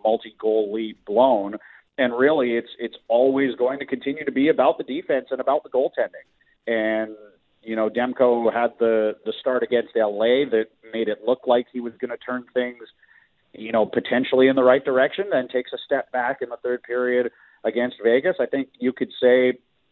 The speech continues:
the, the team did collectively as well, especially with the way they defended. And when you're heading out on the road, um, you know, against the Avalanche, and, and, you know, they're a bit banged up right now, but it's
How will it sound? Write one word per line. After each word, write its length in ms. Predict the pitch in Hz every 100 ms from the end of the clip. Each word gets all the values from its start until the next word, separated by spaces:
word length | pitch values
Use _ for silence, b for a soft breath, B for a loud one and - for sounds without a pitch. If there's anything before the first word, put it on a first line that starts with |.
| 107
the, 200 | 104 117 110
the 100 | 123
team 320 | 123 135 143
did 180 | 120 139
collectively 540 | 127 131 151 151 135 143
as 80 | 120
well, 280 | 147 160
especially 480 | 110 - 151 - 123
with 100 | 110
the 60 | 104
way 180 | 98 95
they 140 | 92
defended. 480 | 87 - 98 87 80
And 320 | 85 107 101 B B _
when 140 | 107
you're 100 | 107
heading 240 | 123 135
out 160 | 135 135
on 80 | 139
the 80 | 139
road, 460 | 127 123 120 117 - _ _ -
um, 460 | 101 101 98 98 95 90 _
you 100 | 107
know, 120 | 101
against 320 | 98 123 120 -
the 120 | 113
Avalanche, 640 | 117 120 113 110 107 113 -
and, 300 | 104 101 98 107
and, 220 | 101 101
you 80 | 101
know, 140 | 101
they're 180 | 107 104
a 40 |
bit 220 | 101 104
banged 300 | - 107 104
up 180 | 113 -
right 180 | 120 110 110
now, 220 | 117 120
but 120 | 104
it's 100 | 107